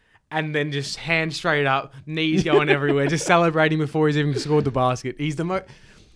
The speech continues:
Speaker 1: he's one of the most exciting players
Speaker 2: Yeah.
Speaker 1: to watch ever.
Speaker 2: Yeah.
Speaker 1: And that, that's ridic-, like, you got, like, the Jordans, the LeBrons, the Currys, the
Speaker 2: Mm.
Speaker 1: people that can turn a game out of nothing. And Lance Stevenson genuinely,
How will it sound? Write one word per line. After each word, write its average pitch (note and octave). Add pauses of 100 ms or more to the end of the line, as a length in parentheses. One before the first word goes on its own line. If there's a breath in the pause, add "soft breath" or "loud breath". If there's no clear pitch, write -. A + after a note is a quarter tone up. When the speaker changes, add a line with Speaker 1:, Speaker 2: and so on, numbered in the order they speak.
(420 loud breath)
Speaker 1:
he's B3
one G3
of D#3+
the C#3+
most D3
exciting D3+
players C3+
Speaker 2:
Yeah. D#3+
Speaker 1:
to C3+
watch - (120)
ever. A#2 (200)
Speaker 2:
Yeah. -
Speaker 1:
And F3+
that, F#3
that's G#3
ridic-, G3+
like, E3+ (100)
you E3+
got, F#3
like, E3 (560 loud breath)
the C#3+
Jordans, D3+
the D3+ (140)
LeBrons, B2+
the C3
Currys, G#2
the A#2+
Speaker 2:
Mm. A#2+
Speaker 1:
people C#3+
that D3
can C3+
turn C3+
a C#3
game A#2+ (580)
out B2+
of A#2+
nothing. G#2+ (600)
And C3+
Lance D#3
Stevenson C#3
genuinely, B2+